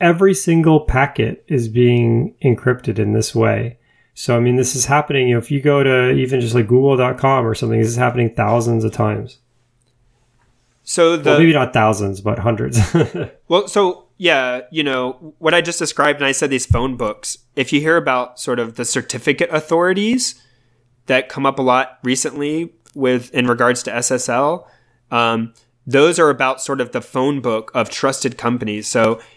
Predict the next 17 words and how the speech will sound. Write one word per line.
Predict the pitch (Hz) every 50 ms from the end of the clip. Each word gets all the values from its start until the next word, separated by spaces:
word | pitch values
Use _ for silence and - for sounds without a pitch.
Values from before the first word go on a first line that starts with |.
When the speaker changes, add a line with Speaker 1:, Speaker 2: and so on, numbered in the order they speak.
| _ _ _ _ _ _ _ -
Speaker 2:
that's | 131 131 127 156 151 - - -
where | 147 135 135 135 135 135 131 131 - _ _ _
my | - 123 127 135 139 135
browser | 135 - - 123 117 120 131 143 147 - - 127 123 123
can | 120 - 123 113 104
go | 117 113 117 117 117 113
to | 113 127
verify | 117 107 120 117 117 123 127 123 - 120 117 117 117
that | 113 117 - - -
Google's, | 131 131 135 135 135 131 127 123 123 123 123 120 123 123 123 120 - - -
a | 139 135
site | - - 147 156 165 151
I | 143 139
go | 147 139 143
to | 143 - 143
on | 123 123 113
Google | 113 120 123 127 147 151 160 175 180 - -